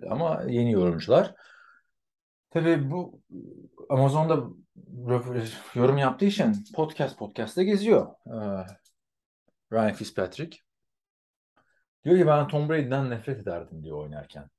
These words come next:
Yani geçen sene kadar. Niye? Çünkü bir maçta, e,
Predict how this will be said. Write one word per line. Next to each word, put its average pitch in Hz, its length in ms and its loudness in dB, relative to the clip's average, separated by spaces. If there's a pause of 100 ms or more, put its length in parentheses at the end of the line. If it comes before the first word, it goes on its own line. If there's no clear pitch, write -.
Yani 78 160 -14
geçen - 260 -18
sene - 340 -16
kadar. 117 280 -14 (880)
Niye? 170 340 -2
Çünkü 160 280 0
bir 185 80 4
maçta, 190 720 2
e, 117 60 -8